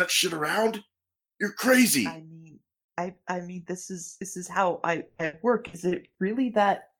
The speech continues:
Speaker 2: bad?
Speaker 1: Uh, uh, all right, look, I, it's not bad. I mean, I gotta tell you, in all my years of life, I've never seen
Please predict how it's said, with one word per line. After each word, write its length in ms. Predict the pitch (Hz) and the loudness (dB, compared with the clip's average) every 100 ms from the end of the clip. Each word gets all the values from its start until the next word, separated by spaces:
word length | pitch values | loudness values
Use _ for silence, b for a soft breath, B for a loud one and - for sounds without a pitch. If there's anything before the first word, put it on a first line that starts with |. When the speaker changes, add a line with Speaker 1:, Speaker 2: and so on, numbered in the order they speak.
| _ _ _ | _ _ _
Speaker 2:
bad? 400 | - 156 233 349 359 - _ _ | 6 8 8 6 2 -10 _ _
Speaker 1:
Uh, 60 | - | -6
uh, 240 | - - - - _ | -4 -4 -8 -10 _
all 60 | - | -6
right, 120 | - - | -6 -4
look, 160 | 107 - - | -4 -4 0
I, 180 | 113 110 | 0 2
it's 220 | 117 117 | 0 6
not 220 | 165 127 - | 8 8 6
bad. 380 | 117 123 101 73 - | 2 2 2 -2 -10
I 80 | - | -14
mean, 160 | 101 87 | -14 -8
I 60 | 113 | -2
gotta 140 | 127 | -2
tell 180 | 110 117 | -2 -4
you, 100 | 92 - b b - | -4 -6 b b -4
in 60 | 120 | -2
all 80 | |
my 140 | 135 135 | 4 4
years 260 | 123 127 | 4 0
of 60 | 104 | -2
life, 280 | 117 117 104 | 0 0 -2
I've 140 | 95 | -8
never 220 | 101 113 104 | -6 -6 -4
seen 440 | - 110 98 87 | -4 -4 -4 -10